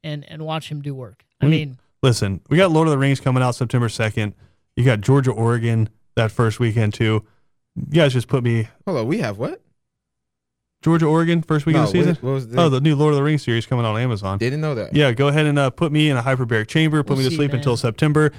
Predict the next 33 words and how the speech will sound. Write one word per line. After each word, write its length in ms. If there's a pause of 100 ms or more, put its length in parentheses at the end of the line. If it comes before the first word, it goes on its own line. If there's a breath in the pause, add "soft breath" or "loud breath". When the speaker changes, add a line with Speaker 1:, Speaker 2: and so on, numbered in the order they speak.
(120)
Speaker 2:
and 180
that's 340 (180)
fine. 280
Got 120
a 60
big 180
show 160
coming 220
up 80
today 160
on 100
Three 180
and 80
Out. 220 (220 soft breath)
Guys 200
breaking 280
down 180
Todd 220
McShay's 320
latest 320
mock 180
draft, 300
in 40
which 140
the 100
Atlanta 240
Falcons, 340
the 60
number 160
eight 200
select, 480 (760)
Drake 260
London 560